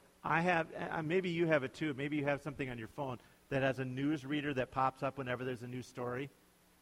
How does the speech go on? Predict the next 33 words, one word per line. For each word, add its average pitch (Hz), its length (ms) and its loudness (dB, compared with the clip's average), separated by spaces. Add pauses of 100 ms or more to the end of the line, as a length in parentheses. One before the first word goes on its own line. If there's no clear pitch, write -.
(140)
You - 80 -8
know, 117 180 -2
it 110 100 -6
could 127 120 -4
be 120 80 -6
C 117 300 -6
N 113 100 -6
N, 110 400 -6
Fox 110 320 -6
News, 110 460 -8
whatever, 107 340 -6
M 107 140 -6
S 110 160 -10
N 117 80 -10
B 107 100 -10
C. 107 300 -8 (340)
It'll 127 160 0
pop 143 340 2
up 139 180 2
and 123 120 -8
say, 123 300 -4 (640)
"Shooting 143 560 0 (120)
in 117 160 -6
Munich." 117 400 -6 (960)
You 151 100 -2
know, 123 80 0
this 147 240 0
person 143 380 -4
has 110 80 -8
just 131 180 -6
been 123 160 -8
killed. 107 360 -4 (600)
This 156 240 2